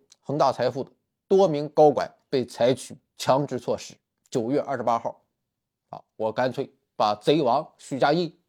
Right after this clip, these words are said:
也抓了得了。该抓的人都抓了，但是投资者的钱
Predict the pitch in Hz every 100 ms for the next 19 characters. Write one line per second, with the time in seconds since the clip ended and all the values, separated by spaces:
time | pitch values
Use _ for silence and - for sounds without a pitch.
0 | _ _ _ _ _ - 98 - 131 113
1 | 104 123 135 - _ _ _ _ - _
2 | _ _ _ _ _ _ _ _ _ _
3 | _ _ _ _ _ _ _ _ _ _
4 | _ - 202 180 214 196 170 117 113 -
5 | _ - 135 - 104 92 _ _ _ _
6 | _ _ _ _ _ 143 120 117 - 160
7 | 175 156 117 120 123 135 156